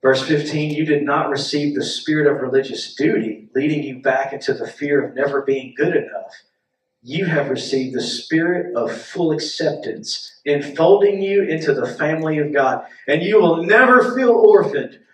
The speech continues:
for as he rises up within us, our spirits join him in saying these words of tender affection,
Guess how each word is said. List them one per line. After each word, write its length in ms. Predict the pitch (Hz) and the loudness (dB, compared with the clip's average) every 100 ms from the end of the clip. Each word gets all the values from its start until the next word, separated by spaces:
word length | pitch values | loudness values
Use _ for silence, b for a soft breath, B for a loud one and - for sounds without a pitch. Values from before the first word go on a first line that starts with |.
| _ | _
for 160 | - 175 | 4 6
as 260 | 170 - | 6 6
he 120 | - 180 | 0 0
rises 680 | 160 175 - 254 247 254 | 4 6 8 6 4 2
up 240 | 220 240 233 | 2 2 4
within 400 | 214 214 202 190 | 4 4 2 2
us, 320 | - - - | 0 -2 -2
our 200 | - 156 | 2 4
spirits 680 | 151 - - 208 220 220 - | 2 -2 4 6 6 2 -2
join 380 | 185 190 196 196 | 0 2 2 0
him 400 | 170 165 147 143 B B | -2 0 0 -2 B B
in 160 | - 147 | -2 -2
saying 520 | 147 - 165 170 170 | 0 0 0 0 -2
these 260 | 156 196 156 | -2 -2 -2
words 400 | 160 160 139 139 | 2 4 4 2
of 140 | - | -4
tender 380 | - 156 151 147 | -6 -6 0 2
affection, 600 | 143 - - - 120 - | 2 -2 -4 -4 -14 -20